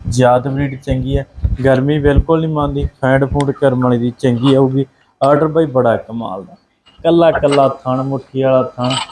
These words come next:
ਚਾਰੇ ਥਣ ਨਿਕੜਵੇਂ ਪੂਰੇ ਗੈਪ ਤੇ ਆ। ਫੇਸ ਬਿਊਟੀ ਕਮਾਲ ਦੀ ਆ, ਇੱਕ ਪਾਸੇ ਵਾਲਾ ਬਾਈ ਕੰਨ ਜ਼ਰੂਰ ਨਹੀਂ ਹੈਗਾ, ਹਨਾ। ਤੇ ਵੈਸੇ ਰੰਗ ਰੂਪ ਚੰਗਾ, ਜਾਤ ਬਰੀਡ ਫੁੱਲ ਆ।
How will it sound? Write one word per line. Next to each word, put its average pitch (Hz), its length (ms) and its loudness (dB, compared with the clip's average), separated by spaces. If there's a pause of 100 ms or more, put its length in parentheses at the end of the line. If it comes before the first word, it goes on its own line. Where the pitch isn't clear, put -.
(120)
ਚਾਰੇ 156 280 2
ਥਣ 127 240 -2
ਨਿਕੜਵੇਂ 123 520 -4
ਪੂਰੇ 139 480 2
ਗੈਪ 113 380 2
ਤੇ 143 140 2
ਆ। 143 60 -2 (360)
ਫੇਸ 147 420 2
ਬਿਊਟੀ 151 360 -2
ਕਮਾਲ 131 560 0
ਦੀ 147 160 -2
ਆ, 139 40 -6 (400)
ਇੱਕ 160 220 -4
ਪਾਸੇ 160 380 0
ਵਾਲਾ 139 160 4
ਬਾਈ 139 180 0
ਕੰਨ 127 420 -2
ਜ਼ਰੂਰ 117 380 -2
ਨਹੀਂ 120 160 -4
ਹੈਗਾ, 127 240 -2
ਹਨਾ। 131 220 -6 (600)
ਤੇ 127 260 4 (280)
ਵੈਸੇ 160 320 2
ਰੰਗ 147 280 2
ਰੂਪ 139 320 2
ਚੰਗਾ, 135 420 0
ਜਾਤ 127 360 2
ਬਰੀਡ 123 240 -2
ਫੁੱਲ 127 380 -2
ਆ। 139 80 0